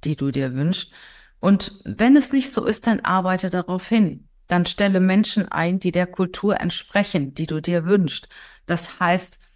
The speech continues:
identifiziere erstmal deine Kultur und etabliere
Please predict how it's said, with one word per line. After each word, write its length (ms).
identifiziere 800
erstmal 560
deine 400
Kultur 1000
und 420
etabliere 840